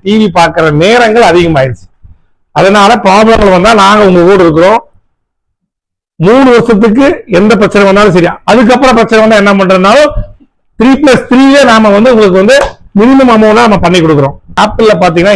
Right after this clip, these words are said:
எம் த்ரீ நம்ம வந்து லான்ச் பண்ணியிருக்கோம். இது பாத்தீங்கன்னா ஆன்லைன்ல வந்து டூ லேக்ஸ் ருபீஸ் வருது. ஐ பிளஸ் நீங்க வாங்குனீங்கன்னா ஒன் லேக் ஃபார்ட்டி ஃபைவ் தௌசண்ட்க்கு ஒன் இயர் உங்களுக்கு வந்து Apple வாரண்டியோட with பாக்ஸ் பேக்கோட உங்களுக்கு கிடைக்கும். இது எல்லாமே பாத்தீங்கன்னா எம்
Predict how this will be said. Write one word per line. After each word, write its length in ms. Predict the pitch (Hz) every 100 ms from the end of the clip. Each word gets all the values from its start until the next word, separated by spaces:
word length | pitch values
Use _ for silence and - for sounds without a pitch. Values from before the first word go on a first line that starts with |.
| 170
எம் 120 | 196 175
த்ரீ 120 | 190 202 185
நம்ம 120 | 165
வந்து 140 | 160 175
லான்ச் 220 | 156 160 -
பண்ணியிருக்கோம். 440 | 147 127 120 147 220 - -
இது 80 | 156
பாத்தீங்கன்னா 320 | 180 190 208 175 180
ஆன்லைன்ல 380 | 202 196 185 180
வந்து 140 | 202 -
டூ 100 | 214 214
லேக்ஸ் 200 | 202 185
ருபீஸ் 280 | 175 208 - 156
வருது. 220 | 131 127 - _ _ - -
ஐ 20 | 196 220
பிளஸ் 200 | 208 185 175
நீங்க 140 | 160 156
வாங்குனீங்கன்னா 400 | 151 143 143 165 - _ _ - 151
ஒன் 100 | 175 180
லேக் 160 | 190 -
ஃபார்ட்டி 340 | 165 - 190 165
ஃபைவ் 120 | 160 160
தௌசண்ட்க்கு 480 | 160 156 143 147 185 - _ _ - 135
ஒன் 120 | 170 196 196
இயர் 180 | 208 202
உங்களுக்கு 260 | 175 160 160
வந்து 140 | 165 190 151 196
Apple 240 | - 196 165
வாரண்டியோட 480 | 165 180 170 160 175 165
with 180 | 156 165 143
பாக்ஸ் 300 | 170 196 -
பேக்கோட 300 | 175 156 175 190
உங்களுக்கு 220 | 151 135
கிடைக்கும். 240 | 147 135 139
இது 80 | 156
எல்லாமே 240 | 185 190 160
பாத்தீங்கன்னா 340 | 151 156 202 220 - - _ - 143
எம் 120 | 170